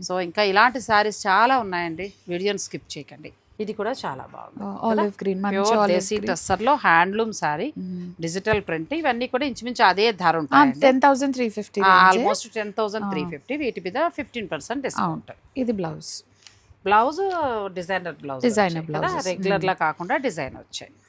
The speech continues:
Speaker 1: కట్టుకుంటే కంఫర్ట్ ఉంటుందండి. మనం ఇలా చెప్పడం కంటే కూడా మీరు కట్టుకుంటే బాగుంటుంది. ఇది కూడా ప్యూర్ దేశీ టస్సర్, మంచి బ్లాక్ శారీ. డిజైన్ కూడా చాలా బాగుందండి. ఇది కూడా అంతే.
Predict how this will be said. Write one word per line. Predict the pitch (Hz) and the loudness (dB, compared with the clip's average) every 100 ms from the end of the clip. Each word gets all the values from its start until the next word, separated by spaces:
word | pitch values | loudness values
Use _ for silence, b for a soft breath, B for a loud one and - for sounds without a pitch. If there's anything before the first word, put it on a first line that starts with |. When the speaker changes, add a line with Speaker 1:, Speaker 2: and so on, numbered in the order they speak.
| _ _ _ _ - b b b b b - | _ _ _ _ -20 b b b b b 0
Speaker 1:
కట్టుకుంటే | 226 226 294 330 349 349 349 - 254 | 0 0 0 2 4 6 4 4 4
కంఫర్ట్ | 254 285 277 | 4 2 -2
ఉంటుందండి. | 220 175 185 165 151 160 - | -4 -6 -4 -4 -4 -8 -8
మనం | 180 185 | -2 0
ఇలా | 175 190 | 2 0
చెప్పడం | 185 165 208 214 | 0 -2 0 0
కంటే | 208 196 | -2 -4
కూడా | 214 | -4
మీరు | 254 269 | -4 0
కట్టుకుంటే | 175 - 180 165 | 0 -2 -8 -4
బాగుంటుంది. | 214 127 127 _ - - | -2 -4 -8 _ -20 -14
ఇది | 185 | -8
కూడా | 233 294 339 - | -4 -2 -2 -2
ప్యూర్ | 220 214 254 226 | -2 0 0 -2
దేశీ | 170 160 165 | -4 -4 -6
టస్సర్, | - 135 - 285 214 | -10 -8 -2 -2 -2
మంచి | 185 220 214 220 | -6 -6 -6 -6
బ్లాక్ | 160 151 151 - | 2 2 2 -2
శారీ. | - 143 185 277 _ _ _ _ _ 170 | -8 -6 -6 -8 _ _ _ _ _ -2
డిజైన్ | 160 269 262 | 4 4 4
కూడా | 240 202 | 2 4
చాలా | 180 160 | 4 4
బాగుందండి. | 156 143 143 233 320 | 2 -2 -2 -4 -4
ఇది | 262 | 0
కూడా | 269 180 | 0 0
అంతే. | 127 120 156 | -2 -10 -18